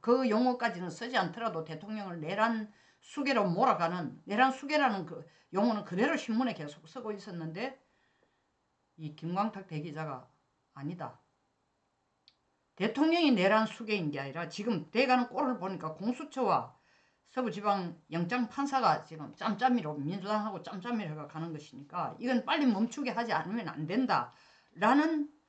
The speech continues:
글을 써서 특종을 했습니다. 거의 뭐 아무도 쓸 수 없는 용기도 내지 못하고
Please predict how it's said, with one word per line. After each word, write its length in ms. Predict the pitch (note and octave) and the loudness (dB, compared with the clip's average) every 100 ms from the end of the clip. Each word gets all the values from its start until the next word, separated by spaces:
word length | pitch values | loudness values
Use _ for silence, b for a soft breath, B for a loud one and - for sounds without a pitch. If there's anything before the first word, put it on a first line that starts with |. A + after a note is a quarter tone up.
| _ _ | _ _
글을 240 | - A#3 A3+ | -2 0 -2
써서 380 | G#3 - F3 | -4 -10 -14
특종을 460 | - - - E4+ A#3+ | -14 -12 0 2 2
했습니다. 440 | E3 - F#3 B2+ | 0 -6 -10 -12
거의 540 | B2+ C#3 B2+ B2+ D3+ B2 _ _ _ | -12 -12 -12 -12 -14 -16 _ _ _
뭐 300 | D3+ - - _ _ _ _ _ _ _ - | -20 -20 -20 _ _ _ _ _ _ _ -2
아무도 720 | F3+ C4 B3 B3 E3 D#3 - _ _ | 2 2 4 4 2 -2 -8 _ _
쓸 260 | _ A3+ A3+ | _ -10 -8
수 180 | - | -2
없는 360 | F3+ F#3 E3+ C#3+ | 0 0 -2 -2
용기도 580 | E3 A3 A3+ G#3 D#3 - | 0 2 0 -2 -4 -4
내지 260 | D3+ D#3+ F#3 | -4 -4 -4
못하고 640 | D#3 D3 F3 E3 C#3+ - | -6 -8 -12 -10 -10 -12